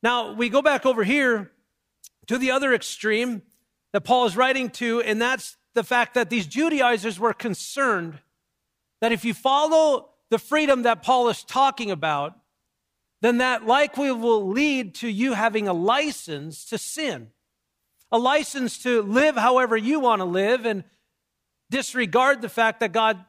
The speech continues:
still has a plan and purpose and, and a,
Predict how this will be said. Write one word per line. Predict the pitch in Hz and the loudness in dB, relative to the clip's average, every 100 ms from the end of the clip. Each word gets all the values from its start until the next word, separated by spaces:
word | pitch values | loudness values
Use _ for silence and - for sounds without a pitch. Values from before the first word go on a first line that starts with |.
| _ | _
still | - - 254 202 | -18 -2 0 2
has | 220 202 196 | 0 0 -4
a | |
plan | - 233 233 226 | -6 -2 -2 -2
and | 214 | -4
purpose | - 226 - 220 190 - | -2 -2 0 -4 -4 -6
and, | 196 180 - _ _ | -6 -6 -14 _ _
and | 190 208 220 196 196 196 | -6 -6 -4 -4 -4 -8
a, | - | -16